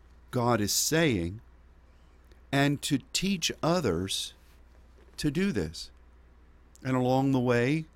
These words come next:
God gives us incredible insights from his word,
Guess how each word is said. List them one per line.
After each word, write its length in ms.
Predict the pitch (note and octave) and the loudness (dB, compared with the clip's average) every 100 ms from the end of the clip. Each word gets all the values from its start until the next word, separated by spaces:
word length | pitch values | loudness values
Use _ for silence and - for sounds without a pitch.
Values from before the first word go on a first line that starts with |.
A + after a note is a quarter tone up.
| - | -10
God 320 | G#2+ A#2 A2+ | -4 0 0
gives 260 | A2+ B2 A2+ | 0 -2 2
us 400 | B2+ A#2+ - - - - - - C3+ | 2 2 0 -4 -14 -20 -20 -14 -8
incredible 640 | C3+ - D#3+ D#3 C3+ C#3 | -8 2 4 4 2 0
insights 760 | C#3+ E3 - F#2+ F#2 - - - - | 0 0 0 -2 -4 -8 -12 -12 -20
from 400 | - - F3 F#3 | -20 -4 0 0
his 260 | D#3 D3+ B2+ | 0 -2 -2
word, 500 | A2 C#3 C3+ F2 | -2 -2 0 -2